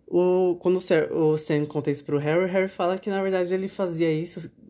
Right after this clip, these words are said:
Na verdade, ele re-, fala ali, "Ah, eu nem lembro disso, mas provavelmente eu fazia isso porque, né, você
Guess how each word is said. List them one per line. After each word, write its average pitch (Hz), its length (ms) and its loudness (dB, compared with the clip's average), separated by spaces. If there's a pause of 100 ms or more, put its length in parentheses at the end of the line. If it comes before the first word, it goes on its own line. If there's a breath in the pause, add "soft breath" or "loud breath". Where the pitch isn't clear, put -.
(140)
Na 160 160 -4
verdade, 156 240 2
ele 147 100 2
re-, 151 360 2
fala 151 200 0
ali, 156 160 0
"Ah, 226 160 -2
eu 226 80 2
nem 240 120 0
lembro 349 420 -2
disso, 165 540 -4
mas 143 420 -4 (580 loud breath)
provavelmente 180 420 2
eu 185 60 -8
fazia 175 240 -2
isso 185 600 -4
porque, 175 580 -2
né, 202 340 2
você 143 1160 0